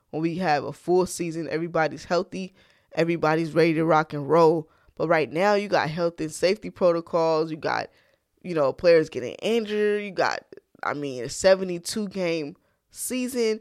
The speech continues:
You got teams like the Lakers, like the Miami Heat,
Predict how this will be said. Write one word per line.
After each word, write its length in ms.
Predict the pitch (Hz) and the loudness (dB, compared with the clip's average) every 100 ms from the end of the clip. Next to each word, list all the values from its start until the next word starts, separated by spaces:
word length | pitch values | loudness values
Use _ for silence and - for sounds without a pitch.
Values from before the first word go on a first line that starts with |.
| _ _ - | _ _ -12
You 120 | 190 | -4
got 320 | 175 160 131 | 0 2 0
teams 320 | - 202 202 | -4 -4 -2
like 200 | 180 156 | -2 -2
the 80 | - | -4
Lakers, 420 | 147 175 185 180 | 0 0 2 -4
like 220 | 160 151 - | -2 -4 -6
the 100 | 147 | -6
Miami 460 | 151 151 147 147 | -6 -6 -8 -10
Heat, 340 | 165 196 196 | -6 -6 -8